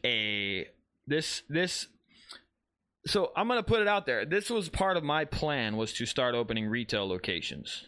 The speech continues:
okay? Part of my thing was just to start, anyway, and Custom Ink is doing it now,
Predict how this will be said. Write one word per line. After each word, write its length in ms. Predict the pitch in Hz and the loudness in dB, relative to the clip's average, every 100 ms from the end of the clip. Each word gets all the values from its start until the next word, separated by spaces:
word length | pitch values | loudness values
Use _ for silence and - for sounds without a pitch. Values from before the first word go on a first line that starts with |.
| - | -16
okay? 280 | - 104 95 - - - | -4 -2 -2 -6 -20 -4
Part 200 | 147 151 | 0 0
of 60 | |
my 160 | 135 123 | 0 -2
thing 380 | - 147 117 110 | -2 -2 0 -2
was 200 | 110 - | -4 -4
just 220 | 107 - | -6 -6
to 300 | 113 101 90 - | -2 0 -2 -6
start, 440 | - 117 78 98 - - - - | -4 -2 -2 -8 -16 -20 -10 -4
anyway, 380 | 147 123 113 - - | 0 0 0 -4 -6
and 140 | - 143 | -4 0
Custom 320 | 175 - 151 | -2 0 0
Ink 160 | 143 | 0
is 100 | 127 | -2
doing 240 | 113 120 123 | 0 0 0
it 80 | 123 | 0
now, 320 | 131 135 | 0 0